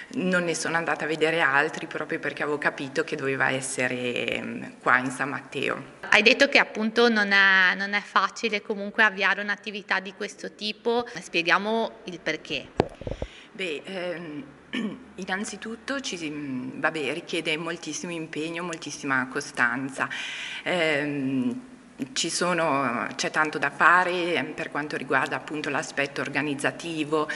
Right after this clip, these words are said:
Speaker 1: eh, dal trasporto, assicurazioni opere,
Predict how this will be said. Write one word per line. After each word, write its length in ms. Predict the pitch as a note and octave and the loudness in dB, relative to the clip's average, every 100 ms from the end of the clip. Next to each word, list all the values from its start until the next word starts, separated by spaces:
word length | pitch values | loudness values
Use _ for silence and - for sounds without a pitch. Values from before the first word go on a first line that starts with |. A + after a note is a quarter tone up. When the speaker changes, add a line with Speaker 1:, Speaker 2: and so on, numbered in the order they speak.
| - - - | -8 -10 -8
Speaker 1:
eh, 360 | - A2 G#2 A#2+ | -8 -6 -6 -6
dal 180 | A#2+ | -6
trasporto, 680 | A#2 A#2+ C3 - D3+ C#3 C3+ | -4 -4 -4 -2 0 0 -4
assicurazioni 800 | C#3 - - C#3 B2+ - C#3 C#3 D3 | -6 -6 -4 -2 -2 -4 -4 0 0
opere, 640 | C#3 C#3 D#3+ C3+ C#3 D3 | 0 0 2 2 2 0